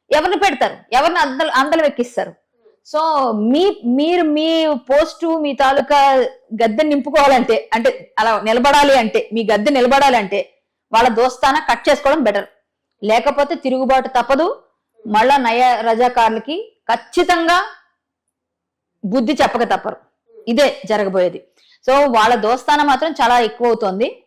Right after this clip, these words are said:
అది అందరికీ తెలిసిందే. మీరు అన్నది నిజం, మీరు విన్నది నిజం, బయట చెప్తున్న టాకు నిజం. So ఇది కూడా నిజం, ఇరవై మంది టచ్ లో ఉన్నారు అన్నది. కాబట్టి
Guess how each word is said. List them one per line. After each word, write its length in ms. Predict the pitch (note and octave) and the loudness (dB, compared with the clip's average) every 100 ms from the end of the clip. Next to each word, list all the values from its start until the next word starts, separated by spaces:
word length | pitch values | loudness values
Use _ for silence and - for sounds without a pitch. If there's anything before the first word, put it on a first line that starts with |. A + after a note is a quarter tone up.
| - | -6
అది 160 | F#3+ | -4
అందరికీ 320 | F3+ F3+ G3+ | -2 -2 -2
తెలిసిందే. 580 | A#3+ A#3 A3+ C4+ C#4+ - - - | 0 0 0 0 0 -2 -10 -8
మీరు 180 | G#3+ G3+ | -4 -2
అన్నది 280 | F#3+ G3+ C4+ | -2 0 0
నిజం, 280 | C4 B3+ F#4+ - G#3+ | 0 0 -2 -6 -10
మీరు 240 | G3 F#3+ | -8 -6
విన్నది 340 | F#3 F#3 A3 C#4 | -4 -2 -2 0
నిజం, 300 | C4 D4+ F#4+ | 0 -2 -4
బయట 280 | G3+ G3+ G#3 | -2 -4 -4
చెప్తున్న 400 | G#3 - G3+ F3 | -8 -10 -12 -10
టాకు 380 | - G3 G#3+ | -4 -4 -2
నిజం. 260 | B3 F3 - _ _ _ _ _ - | -4 -4 -14 _ _ _ _ _ -8
So 40 | G#4+ | -2
ఇది 220 | F4 G#4 | 2 2
కూడా 320 | A4 A#4+ A4+ | 2 2 2
నిజం, 200 | D4 C#4 | 0 -2
ఇరవై 220 | G#3+ C4+ | 0 0
మంది 200 | C4+ D4 | 0 0
టచ్ 260 | C#4 A3 C4 | -2 -4 -2
లో 140 | A#3+ | 0
ఉన్నారు 220 | A3+ A#3 | 0 -2
అన్నది. 220 | G3 E3+ D#3+ | -4 -6 -12
కాబట్టి 720 | - G3 A#3+ B3 A#4 A#4+ | -4 -2 -2 -2 -4 -4